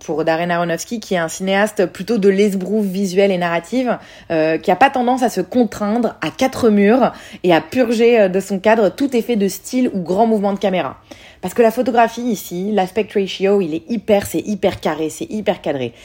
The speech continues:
C'est très serré, c'est oppressant, ce qui colle parfaitement en fait au ton du film. Il est centré autour de son personnage principal,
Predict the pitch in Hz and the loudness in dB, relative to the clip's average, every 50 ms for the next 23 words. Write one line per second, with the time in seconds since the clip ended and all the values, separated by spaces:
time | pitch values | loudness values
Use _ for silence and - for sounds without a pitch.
0 | - - - - - 202 - - - 285 277 - - 254 214 196 190 180 - - | -20 -18 -6 -4 -2 -2 -2 0 0 0 0 2 2 2 2 2 0 -2 -2 -2
1 | 202 - - 269 - - - 233 - 226 226 220 - - 175 - 208 202 202 - | 0 2 2 2 2 0 -2 -4 -4 -4 -6 -6 -8 -10 -4 -2 -2 -2 0 -2
2 | 269 262 - - 240 208 - 202 196 190 170 - 180 180 - 160 - - 185 180 | -2 -4 -2 -2 -4 -4 -2 -2 -4 -2 -2 -2 -4 -4 -4 -6 -6 -6 -6 -6
3 | 170 170 156 - 160 143 127 123 - - - - - - - - - - 190 202 | -6 -6 -8 -8 -8 -8 -8 -10 -12 -16 -20 -20 -20 -20 -20 -14 -6 -2 2 2
4 | 247 247 - 269 254 - - 240 220 220 220 - - 208 - - 226 208 202 - | 2 2 2 0 -2 0 2 4 4 4 4 4 2 2 2 2 0 0 0 -2
5 | - 196 175 202 190 - - 175 170 175 - 175 170 - 175 - - 160 190 220 | -4 -4 -4 -6 -6 -6 -6 -6 -6 -6 -8 -10 -10 -10 -8 -4 -2 0 2 2
6 | 175 - | 2 0